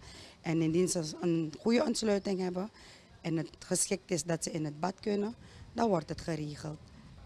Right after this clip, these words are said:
Eh, mijn wensen voor het nieuwe jaar is dat we onze schouders blijven zetten onder het werk. En samen met de gynaecologen,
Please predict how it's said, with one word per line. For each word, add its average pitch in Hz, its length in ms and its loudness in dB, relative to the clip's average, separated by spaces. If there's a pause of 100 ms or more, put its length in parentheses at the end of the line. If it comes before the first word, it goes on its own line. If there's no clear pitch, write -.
(560)
Eh, 170 300 4
mijn 185 300 8
wensen 185 340 2
voor 202 140 0
het 196 140 -2
nieuwe 202 240 2
jaar 208 360 2 (600)
is 180 160 0
dat 190 220 4
we 175 340 6 (220)
onze 185 220 4
schouders 160 480 2
blijven 165 320 4
zetten 208 320 2
onder 202 200 6
het 202 140 2
werk. 196 340 4 (560)
En 170 520 4
samen 180 460 6
met 180 120 4
de 190 60 -2
gynaecologen, 190 880 2